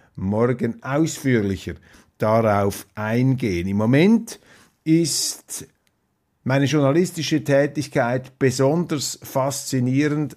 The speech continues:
auch anspruchsvoll. Und sie konfrontiert einen permanent mit den Grenzen der eigenen Wahrnehmung. Und die Welt ist tatsächlich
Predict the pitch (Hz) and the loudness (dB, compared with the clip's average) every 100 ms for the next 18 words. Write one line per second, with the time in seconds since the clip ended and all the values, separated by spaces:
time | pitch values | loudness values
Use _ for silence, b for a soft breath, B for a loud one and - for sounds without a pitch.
0 | _ 123 123 131 123 131 151 - 135 143 | _ -2 -2 -4 -4 -4 -4 -6 -4 -4
1 | - - 117 87 80 B B B B B | -6 -6 -6 -6 -10 B B B B B
2 | - 147 143 143 135 _ _ _ _ - | -6 0 2 2 -4 _ _ _ _ -8
3 | - 143 170 156 131 143 127 160 175 175 | -6 -2 2 2 2 0 0 0 -2 -2
4 | - 147 147 147 135 - 147 160 165 151 | -4 -2 0 -2 -4 0 4 4 4 4
5 | 160 185 196 - 151 151 151 - 143 131 | 4 2 0 -4 0 0 2 0 0 2
6 | 123 135 170 - - 147 135 127 110 120 | 4 4 2 -4 -6 -2 0 0 0 2
7 | 143 135 131 127 113 B B B 92 107 | 2 2 2 2 0 B B B 0 4
8 | 123 147 139 139 143 147 131 90 67 - | 6 6 6 6 6 6 4 2 -6 -20
9 | b b b b - 113 139 139 185 190 | b b b b -8 -2 6 6 6 4
10 | 160 - 151 143 160 185 - 170 170 - | -2 2 2 4 2 2 0 -2 -2 -4
11 | - | -14